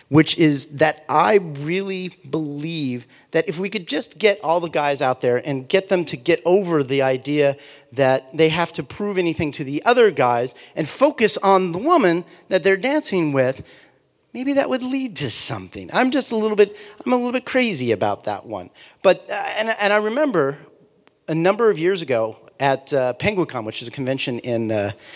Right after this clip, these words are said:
in Michigan, that I and my friend Ann led a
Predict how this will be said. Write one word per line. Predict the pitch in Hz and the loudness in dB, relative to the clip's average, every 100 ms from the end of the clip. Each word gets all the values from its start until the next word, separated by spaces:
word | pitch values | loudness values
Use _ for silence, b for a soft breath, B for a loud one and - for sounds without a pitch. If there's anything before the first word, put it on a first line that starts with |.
| B B | B B
in | 127 120 113 127 | 0 2 2 -2
Michigan, | 135 175 - - 113 110 b b b | 0 0 0 -4 -6 -8 b b b
that | 147 | 0
I | 170 160 180 196 208 - | 4 6 6 4 0 -4
and | 147 | -2
my | 147 | 0
friend | 139 156 | 0 -4
Ann | 143 143 139 104 101 b b | -4 -4 -4 -6 -10 b b
led | 117 117 143 151 156 | -8 2 4 4 2
a | 139 127 123 120 | -2 -2 0 -4